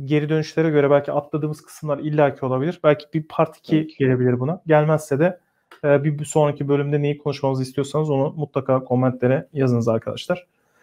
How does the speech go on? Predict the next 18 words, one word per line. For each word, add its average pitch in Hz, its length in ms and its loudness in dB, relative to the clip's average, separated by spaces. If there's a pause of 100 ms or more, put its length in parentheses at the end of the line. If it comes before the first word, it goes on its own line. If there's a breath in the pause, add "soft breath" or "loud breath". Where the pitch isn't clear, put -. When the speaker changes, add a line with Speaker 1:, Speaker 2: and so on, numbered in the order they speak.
(360 soft breath)
Speaker 1:
Eee, 151 60 8
aksi 143 420 6
takdirde 156 380 4
zaten 143 360 4
bizim 143 220 -4
planımız 127 380 2
var. 151 180 0
Büyük 143 160 -6
ihtimal 131 280 0
Dependency 131 500 -2
Manager'ın 131 480 -2
daha 131 180 0
detayına 123 320 -2
girebiliriz. 123 640 -2 (720 soft breath)
O 170 100 6
zaman 214 240 8
soruları 208 400 8
atlayalım. 151 480 4